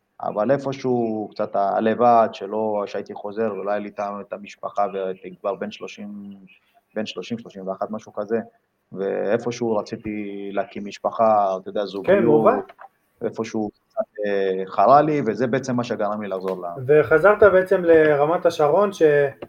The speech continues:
Speaker 2: אה, בעצם היא הייתה בעונה שהיא עלתה לליגה, בעצם לליגת העל.
Speaker 1: בדיוק, עלתה
Speaker 2: לליגת
Speaker 1: לעונה,
Speaker 2: העל,
Speaker 1: נכון.
Speaker 2: ובעצם, אה, כבשת שישה שערים, אם אני לא טועה,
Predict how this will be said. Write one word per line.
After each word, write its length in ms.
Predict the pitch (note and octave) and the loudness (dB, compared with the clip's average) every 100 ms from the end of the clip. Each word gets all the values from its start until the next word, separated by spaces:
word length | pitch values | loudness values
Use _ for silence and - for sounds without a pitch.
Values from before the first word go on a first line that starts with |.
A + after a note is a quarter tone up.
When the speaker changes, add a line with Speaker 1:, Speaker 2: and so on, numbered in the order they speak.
| _ _ _ _ - | _ _ _ _ -2
Speaker 2:
אה, 160 | C#3+ C#3 | 0 4
בעצם 380 | D#3+ E3+ F3+ | 6 6 4
היא 80 | E3 | 4
הייתה 560 | D3 D#3 E3+ E3+ D3+ D3+ - - | 4 6 6 6 4 2 -4 -4
בעונה 600 | C#3+ D3 E3 E3 D#3+ D#3 | -2 0 2 4 2 0
שהיא 200 | D#3 C#3 | 2 2
עלתה 260 | B2+ D#3 | 4 4
לליגה, 420 | D3+ D3 E3+ F3+ | 4 4 2 2
בעצם 280 | D3+ D3+ D#3 | 4 0 0
לליגת 440 | C#3+ C#3+ D3 C#3+ D3 | -2 -2 0 0 2
העל. 280 | F#3 A#3+ - - _ _ _ _ _ | 4 2 2 -10 _ _ _ _ _
Speaker 1:
בדיוק, 260 | C#3 C3 B2 | -2 2 4
עלתה 180 | A2 A2+ | 6 6
Speaker 2:
לליגת 140 | A2 | 6
Speaker 1:
לעונה, 220 | - D#3 | 6 6
Speaker 2:
העל, 160 | G#3 B3 | 6 4
Speaker 1:
נכון. 180 | F3 D#3 D3+ D3 D3 C#3+ _ _ _ - | 6 6 6 4 2 -2 _ _ _ 2
Speaker 2:
ובעצם, 380 | D3 E3 F#3 E3+ | 4 6 4 6
אה, 220 | D#3+ D#3 - | 6 4 4
כבשת 400 | D#3 F3 F3+ F#3 F3 E3 D#3 D3 | 6 6 6 8 8 8 6 2
שישה 340 | D3+ D3 F3+ | -4 2 4
שערים, 440 | F3+ F3+ F3+ G#3 | 6 8 8 6
אם 140 | G#3 G3+ | 4 0
אני 140 | G3+ | 0
לא 120 | G3 F#3+ | 2 2
טועה, 200 | G3 G3+ | 4 4